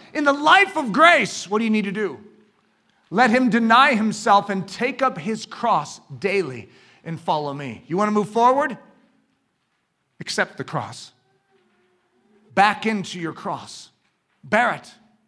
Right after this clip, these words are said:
Uh, what? This is how the Christian lives. This is how Jesus lived, and this is how we follow. Well, what is a cross for us? We're not the atoning sacrifice for the world,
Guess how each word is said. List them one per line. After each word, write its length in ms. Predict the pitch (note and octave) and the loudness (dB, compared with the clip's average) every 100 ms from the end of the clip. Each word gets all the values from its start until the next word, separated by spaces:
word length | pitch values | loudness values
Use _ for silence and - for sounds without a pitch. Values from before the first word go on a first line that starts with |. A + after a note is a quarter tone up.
| _ _ _ _ _ - | _ _ _ _ _ -12
Uh, 260 | F4+ C4 C4 C4+ D4 C#4+ E3 | -8 -6 -6 -10 -10 -8 -10
what? 280 | F#3+ G#4+ G#4 - - _ _ _ _ _ _ _ _ _ | -4 -2 -4 -8 -20 _ _ _ _ _ _ _ _ _
This 140 | F#3 A3+ | -16 -12
is 100 | F#3 | -2
how 140 | A#3 | 0
the 100 | A3 | 0
Christian 480 | - A#3+ - F3+ D#3+ | -4 -6 -6 -8 -6
lives. 420 | D4+ - - - _ _ _ _ _ _ - | -8 -10 -18 -20 _ _ _ _ _ _ -12
This 160 | F3 | -10
is 80 | E3 | 0
how 120 | F3+ | 0
Jesus 640 | D3+ D3+ G3+ A3 C4+ - - | 0 -2 -4 -4 -10 -14 -14
lived, 360 | E3 D#3 G#3 - _ _ _ _ _ | -6 -6 -6 -14 _ _ _ _ _
and 120 | D3 D3 | -12 -10
this 120 | D#3+ | -10
is 100 | E3 | -6
how 140 | C#3 | -4
we 140 | C3+ D#3+ | -4 -6
follow. 460 | G#3+ F#3 A2+ F#2 _ _ _ _ _ _ - | -4 -6 -6 -16 _ _ _ _ _ _ -12
Well, 140 | D3+ | -4
what 140 | E3+ | -2
is 120 | F#3+ E3 | -2 -4
a 60 | |
cross 340 | - F3+ D3 - | 0 0 0 -4
for 180 | D#3+ | 0
us? 240 | F#3 G#2+ - | 0 0 -4
We're 140 | E3 | -4
not 440 | F#3 E3 - - A#2+ | -2 -4 -6 -18 -8
the 100 | D3 | -8
atoning 460 | A#2 E3+ E3+ C#3+ | -6 -6 -4 -6
sacrifice 720 | B2 E3 F3+ C3+ - G#2+ G2+ - | -4 -4 -2 -8 -8 -8 -8 -12
for 120 | C#3 | -12
the 80 | G#2+ | -8
world, 420 | D#3 D#3 A2+ | -4 -4 -6